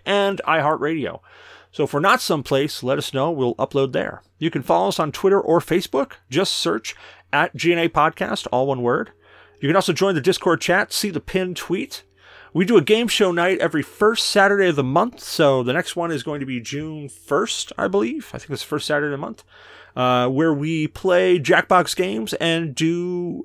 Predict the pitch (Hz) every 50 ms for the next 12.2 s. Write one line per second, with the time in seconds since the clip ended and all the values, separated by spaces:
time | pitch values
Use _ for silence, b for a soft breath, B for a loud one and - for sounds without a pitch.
0 | - - - 127 143 151 156 156 156 156 151 160 - - - 208 208 202 180 214
1 | 214 208 214 226 262 165 92 - - - - - _ - _ _ _ _ - -
2 | - 147 139 135 131 131 - - - 190 185 196 208 214 - _ _ - - -
3 | - 170 185 202 214 254 226 - B B B B B 143 156 151 - - 175 180
4 | - - 190 185 185 - - - 165 - - - 208 220 233 - - 117 107 98
5 | 90 - - - 120 120 120 113 113 110 107 107 104 - b b b b b b
6 | b b 151 190 208 180 175 185 208 202 - 180 160 - 151 143 175 175 165 165
7 | 151 - 180 - 170 175 165 - - - 175 196 220 254 247 254 - - - -
8 | 170 190 262 196 - - - 165 175 208 - - 180 156 156 151 139 131 120 110
9 | - - 135 120 113 104 - 113 104 95 85 - - - - 95 - _ _ _
10 | _ - - - 113 104 101 95 92 - - 180 190 170 180 185 175 - - -
11 | 160 156 165 - - - - - b b b b b b b b b b b 151
12 | 170 170 165 147